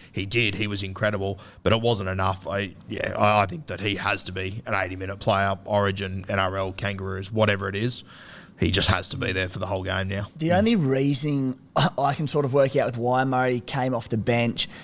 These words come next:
Speaker 2: and look, I, I don't mind him to a degree in the, the,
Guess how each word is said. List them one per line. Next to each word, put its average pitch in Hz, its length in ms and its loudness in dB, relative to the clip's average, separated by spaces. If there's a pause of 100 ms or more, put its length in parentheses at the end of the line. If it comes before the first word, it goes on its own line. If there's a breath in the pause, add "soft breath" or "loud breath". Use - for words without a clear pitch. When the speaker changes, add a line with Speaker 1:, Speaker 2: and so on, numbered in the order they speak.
(200 loud breath)
Speaker 2:
and - 100 4
look, 208 140 6
I, 165 180 4
I 190 100 4
don't 196 260 4
mind 147 260 4
him 147 80 0
to 143 100 0
a 127 40 0
degree 131 400 0
in 131 180 -2
the, 123 320 4
the, 120 120 -2